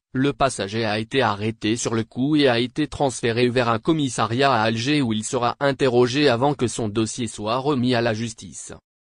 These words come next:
Un coup vraiment osé, c'est pratiquement la première fois qu'un tel trafic est enregistré au niveau du port d'Alger.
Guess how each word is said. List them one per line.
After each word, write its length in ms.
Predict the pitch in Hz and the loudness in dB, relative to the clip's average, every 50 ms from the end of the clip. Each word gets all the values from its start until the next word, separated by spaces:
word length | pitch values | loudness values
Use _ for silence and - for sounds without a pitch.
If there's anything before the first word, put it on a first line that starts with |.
| _ | _
Un 180 | - 123 123 120 | -2 -2 -2 -2
coup 180 | - - 170 160 | 0 0 0 2
vraiment 420 | 147 143 143 143 151 151 147 131 | 2 2 2 4 4 4 4 4
osé, 300 | 131 135 123 117 127 123 | 4 4 2 2 2 0
c'est 160 | 113 - 139 | 2 0 -4
pratiquement 680 | 117 - 120 131 123 - - 113 - - 127 123 117 113 | -4 -2 -4 -4 -4 -4 -8 -10 -6 -2 -2 0 0 0
la 120 | 107 104 | -2 -4
première 420 | - _ - 180 180 185 196 180 - | -6 _ -8 -6 -4 -4 -4 -6 -6
fois 320 | - - 170 165 156 156 | -2 0 2 2 2 2
qu'un 220 | - - 156 156 | 0 0 -2 -2
tel 220 | 143 - 120 113 113 | 0 0 -2 -2 -2
trafic 480 | - - 117 110 - 160 190 196 - | -2 -4 -6 -4 -4 -6 -6 -4 -4
est 180 | 131 113 - - | -6 -4 -2 0
enregistré 640 | 131 131 131 131 123 117 - - - - 151 156 175 | 0 2 2 0 -2 -4 -10 -12 -6 -2 2 4 6
au 140 | 170 147 131 | 6 6 4
niveau 320 | 127 127 123 117 120 120 | 2 2 2 2 2 0
du 140 | 117 113 110 | 0 -2 -4
port 260 | - 165 175 156 147 | -4 -4 -4 -2 -2
d'Alger. 400 | 123 117 120 110 98 92 - | -4 -4 -4 -4 -8 -10 -10